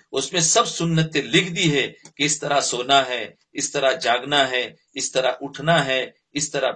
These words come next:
बैठना है, इस तरह खाना है, इस तरह पीना है,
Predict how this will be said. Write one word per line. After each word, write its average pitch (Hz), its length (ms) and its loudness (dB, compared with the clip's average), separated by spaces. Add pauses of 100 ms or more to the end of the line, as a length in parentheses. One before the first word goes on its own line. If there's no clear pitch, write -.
बैठना 156 380 4
है, 139 360 0 (160)
इस - 200 -6
तरह 135 180 0
खाना 147 460 2
है, 139 300 -2 (260)
इस 143 160 -6
तरह 151 160 2
पीना 185 480 2
है, 151 380 0